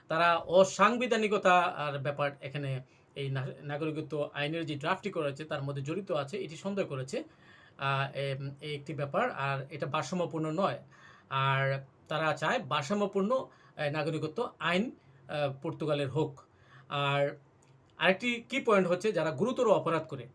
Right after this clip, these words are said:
তাদের নাগরিকত্ব আইন বাজেয়াপ্ত করার বিষয়টা, রিভোকড করা। তো এই জিনিসটা একটা ব্যাপার আছে। এটাও তারা, আ,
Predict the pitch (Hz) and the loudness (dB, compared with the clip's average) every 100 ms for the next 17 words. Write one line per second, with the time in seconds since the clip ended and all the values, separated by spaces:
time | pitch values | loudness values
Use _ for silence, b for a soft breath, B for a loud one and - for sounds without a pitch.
0 | - 170 214 214 135 143 175 220 214 - | -6 0 2 0 -2 -2 0 0 -2 -2
1 | 202 - 151 147 170 - b b 123 156 | -2 -2 -2 -2 -2 -8 b b -2 2
2 | 170 190 190 - 175 139 127 139 135 - | 4 6 4 2 -4 -4 -4 -4 -8 -10
3 | 143 - 135 - - _ - 143 156 196 | -8 -6 -6 -10 -14 _ -8 -2 0 0
4 | - - 127 - _ _ b b b 165 | -2 -8 -8 -10 _ _ b b b -2
5 | 160 170 190 214 254 - 185 269 - - | -2 0 0 2 0 0 2 0 -4 -20
6 | _ - 165 190 165 143 123 - - 233 | _ -16 -6 0 2 2 -2 -8 -10 2
7 | 294 196 170 151 143 139 139 139 | 4 6 4 2 -2 -2 -2 -2